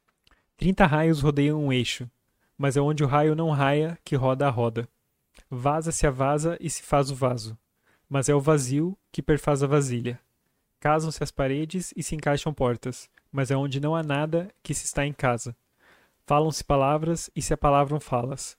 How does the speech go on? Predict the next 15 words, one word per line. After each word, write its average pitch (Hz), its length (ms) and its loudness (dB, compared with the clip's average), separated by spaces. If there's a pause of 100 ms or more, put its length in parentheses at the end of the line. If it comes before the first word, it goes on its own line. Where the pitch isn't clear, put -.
mas 135 220 0
é 135 40 0
no 139 120 -4
silêncio 147 720 0
que 151 100 -4
mora 131 240 2
a - 20 2
linguagem. 123 600 -2 (480)
É 147 80 4
o 143 80 4
ser 165 420 0
que 170 140 0
faz 151 240 2
a 156 40 4
utilidade, 135 720 2